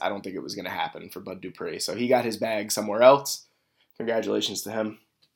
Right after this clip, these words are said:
The Steelers definitely got worse. I gave them a C minus. Let's see what they do in the draft. They need a lot. They need a lot, especially, especially offensive line, for sure.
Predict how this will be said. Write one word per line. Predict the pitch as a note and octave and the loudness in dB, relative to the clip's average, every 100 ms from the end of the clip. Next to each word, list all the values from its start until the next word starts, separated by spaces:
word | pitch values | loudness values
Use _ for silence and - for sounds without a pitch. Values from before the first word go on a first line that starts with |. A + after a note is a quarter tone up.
| _ _ _ _ _ - | _ _ _ _ _ -10
The | |
Steelers | A2+ D3+ C3+ B2 | -2 6 6 6
definitely | B2+ - - | 2 2 0
got | A#2 - | 0 2
worse. | C#3 C#3+ C#3+ - | 4 4 0 -4
I | |
gave | A2+ A#2+ | -2 -2
them | A2+ | -4
a | |
C | A2 A#2 | -6 -6
minus. | A2+ A#2+ A#2+ A2 - - - | -4 -2 -2 -4 -10 -12 -8
Let's | C3 | 0
see | D3+ | 2
what | C3+ | 2
they | B2+ | 4
do | B2+ | 4
in | A#2 | 2
the | G#2+ | 0
draft. | G#2 E2+ - | -2 -4 -6
They | A2 | -6
need | A#2 | -4
a | |
lot. | G#2 F2+ - - _ | -4 -4 -6 -14 _
They | - G#2+ | -12 -6
need | G#2 G#2+ - _ - | -6 -6 -10 _ -14
a | |
lot, | G#2 F2+ F2 - | -6 -6 -6 -12
especially, | - - C#3+ C#3+ C3 B2+ B2 - _ _ _ _ - | -2 4 4 4 2 2 0 -8 _ _ _ _ -8
especially | - C#3 - A#2+ A#2 G#2 - _ | 0 0 2 0 0 -2 -8 _
offensive | A2 A#2 G#2 F2 | -6 -6 -8 -10
line, | D2+ - - _ _ _ | -14 -16 -20 _ _ _
for | G2+ | -10
sure. | - - | -8 -10